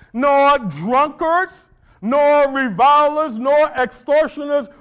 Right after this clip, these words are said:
will inherit the kingdom of God.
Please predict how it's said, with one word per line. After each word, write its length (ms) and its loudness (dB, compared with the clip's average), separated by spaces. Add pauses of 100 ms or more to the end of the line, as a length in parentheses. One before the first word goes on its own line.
will 480 -4
inherit 840 -6
the 100 -4
kingdom 680 -8
of 220 -4
God. 400 0